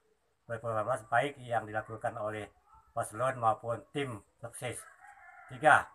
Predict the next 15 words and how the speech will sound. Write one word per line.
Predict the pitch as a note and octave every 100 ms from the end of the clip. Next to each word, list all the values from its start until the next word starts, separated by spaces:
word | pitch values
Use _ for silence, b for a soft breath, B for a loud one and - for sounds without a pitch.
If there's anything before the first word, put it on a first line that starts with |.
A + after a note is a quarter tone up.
| - - - A#2+
menolak | A#2+ A#2+ C#3 C3+
tempat | C#3 A#2+ B2 C3
ibadah | C3 A#2 A#2+ C3+ A#2 A#2
digunakan | A2+ A2+ A2 A2 C3+
sebagai | - A#2 A#2 A#2
tempat | B2+ D3 C#3+
kampanye. | - - B2+ C3 A#2 - _ _ _ - -
Empat, | - C#3 B2 -
menyampaikan | A#2 G#2+ - A#2 - C#3 C#3
hak | - D3 - C#3
pilih | C3+ A#2+
sesuai | - - A2+ B2+ B2
dengan | A#2 A#2 A2+ -
pilihan | A2+ A2+ A#2+ D3 - b b _ -
masing-masing. | A#2 A#2 B2 A#2+ C#3 G2